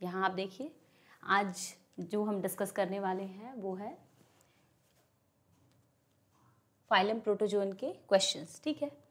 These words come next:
अब इसमें हम लोगों ने include कौन कौन सा topic किया है,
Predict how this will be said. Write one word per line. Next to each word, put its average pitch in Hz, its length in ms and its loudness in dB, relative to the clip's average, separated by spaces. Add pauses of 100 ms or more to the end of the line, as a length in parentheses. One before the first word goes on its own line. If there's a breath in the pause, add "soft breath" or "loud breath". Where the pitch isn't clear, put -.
(340 soft breath)
अब 233 160 4
इसमें 262 360 4
हम 254 240 4
लोगों 254 260 4
ने 262 120 0
include 240 420 0
कौन 226 220 4
कौन 226 160 0
सा 226 120 6
topic 214 420 0
किया 208 160 -2
है, 202 260 -10